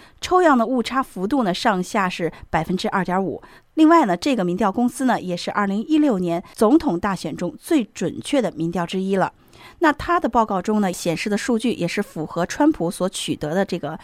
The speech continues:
经济成就。根据上周五劳工这个统计局发布的一份报告就显示，美国三月份新增工作岗位呢是十九万六千个，以前预期是十七万个。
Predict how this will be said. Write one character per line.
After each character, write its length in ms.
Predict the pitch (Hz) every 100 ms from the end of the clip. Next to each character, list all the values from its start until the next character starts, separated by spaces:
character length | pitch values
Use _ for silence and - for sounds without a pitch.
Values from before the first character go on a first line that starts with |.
| -
经 180 | - 320
济 100 | 254
成 260 | - 165
就。 260 | 202 277 196 - - - -
根 140 | 349
据 200 | 403 359
上 300 | 262 - 294
周 200 | 240 294
五 220 | 294 180 127
劳 260 | 190 180
工 300 | 190 247 254 247
这 140 | -
个 100 | 202
统 200 | 175 -
计 120 | 170 180
局 200 | 175 202
发 220 | - 240
布 120 | 175
的 100 | -
一 100 | 170
份 160 | - 208
报 180 | 240 214
告 180 | 247
就 100 | 214
显 280 | 196 - 156
示， 220 | 175 202 - - - -
美 260 | 220 196
国 240 | 190 196 240
三 320 | - 330 349
月 160 | 320
份 200 | 196 202 175
新 300 | - 240 226
增 240 | - 233
工 220 | 240 254 254
作 100 | 214
岗 220 | 180 151
位 140 | 180
呢 120 | 175
是 300 | 170 - 165 151 _
十 240 | - - 240
九 140 | 196
万 140 | 185 196
六 120 | 220
千 240 | - 175
个， 220 | 170 165 - - -
以 100 | 180
前 220 | 175 185
预 120 | 240
期 180 | 214 -
是 120 | 240
十 260 | 196 - 254
七 220 | 247 330
万 160 | 302 175
个。 180 | 160